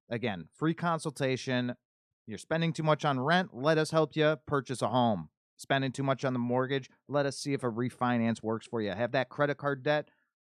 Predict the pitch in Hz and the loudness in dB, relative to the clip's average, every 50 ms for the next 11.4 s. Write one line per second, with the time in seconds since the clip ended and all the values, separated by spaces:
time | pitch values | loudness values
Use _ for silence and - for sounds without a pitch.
0 | _ _ _ _ _ _ _ _ - 113 135 139 139 135 - - 156 143 - - | _ _ _ _ _ _ _ _ -2 0 2 2 2 0 0 0 0 0 2 2
1 | 143 131 - - - 147 135 131 - - 143 123 127 123 - - 127 - - 120 | 2 0 0 -2 0 0 0 0 0 0 2 2 2 2 0 -6 -10 -6 -6 -6
2 | 120 - - 120 104 - 123 110 110 110 107 110 110 110 104 - 113 101 92 - | -6 -6 -6 -8 -6 -2 -2 -2 0 0 -2 -2 -2 -4 -4 -4 -6 -6 -6 -8
3 | _ - - _ _ _ _ _ _ _ _ _ _ _ _ _ _ _ - 131 | _ -20 -20 _ _ _ _ _ _ _ _ _ _ _ _ _ _ _ -6 -6
4 | 139 - - - 151 135 123 139 143 147 - - 151 135 - 120 110 120 120 117 | -6 -4 -2 -2 -2 0 2 2 0 0 0 -4 -6 -6 -6 -2 0 2 0 2
5 | - 107 90 82 76 - - - 170 202 196 - _ _ _ - 131 127 135 156 | 0 -4 -4 -6 -8 -10 -6 -2 -2 0 -2 -2 _ _ _ -8 -2 2 2 2
6 | 165 147 - 160 170 170 175 180 143 - - 123 110 101 92 82 - _ _ _ | 2 2 0 2 4 4 4 2 0 2 2 2 2 2 0 -4 -8 _ _ _
7 | 120 123 120 117 107 101 90 _ _ _ _ _ - - 98 143 170 180 160 143 | -6 -4 -4 -4 -4 -8 -10 _ _ _ _ _ -14 -4 -2 2 2 4 4 4
8 | 135 110 90 - - _ _ - 117 127 143 139 135 127 - - 151 151 143 - | 2 0 -2 -8 -20 _ _ -2 2 2 2 2 0 -2 -2 0 0 0 0 0
9 | 151 165 170 170 165 156 151 147 147 147 180 202 190 170 160 160 160 143 101 120 | 2 4 6 6 8 8 6 6 6 4 4 4 4 2 0 0 0 0 0 2
10 | 123 127 127 127 127 123 127 - - - 156 151 139 127 135 143 131 - 127 131 | 2 2 2 0 0 -2 -4 -6 -4 -6 -6 -4 -4 -2 -4 -4 -2 -2 -4 -2
11 | 135 127 113 104 95 85 - - | -2 -2 -4 -4 -6 -8 -12 -14